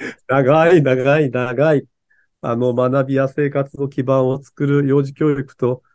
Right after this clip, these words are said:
小学校教育の接続についてという案が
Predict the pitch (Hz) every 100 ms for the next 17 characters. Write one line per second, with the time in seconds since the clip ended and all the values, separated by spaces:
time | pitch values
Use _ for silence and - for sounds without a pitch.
0 | _ _ - - 139 139 139 139 151 -
1 | 151 139 120 117 120 - 139 139 135 139
2 | - 139 139 113 107 104 117 143 214 185
3 | 113 92